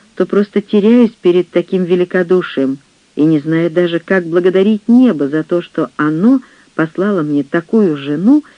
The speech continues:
и такого брата. Когда я писал тебе, прося переслать мне деньги, полученные в наследство от тётушки, в то время...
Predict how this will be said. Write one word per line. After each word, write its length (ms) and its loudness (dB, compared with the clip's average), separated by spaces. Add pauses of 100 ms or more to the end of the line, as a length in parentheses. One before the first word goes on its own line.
(200)
и 80 -4
такого 480 -4
брата. 540 -4 (1300)
Когда 300 2
я 60 2
писал 380 -2
тебе, 480 2
прося 420 -2
переслать 580 -4
мне 220 -4
деньги, 320 -4
полученные 720 -4
в 80 -6
наследство 600 -4
от 160 -6
тётушки, 560 -6 (920)
в 160 -10
то 140 0
время... 400 0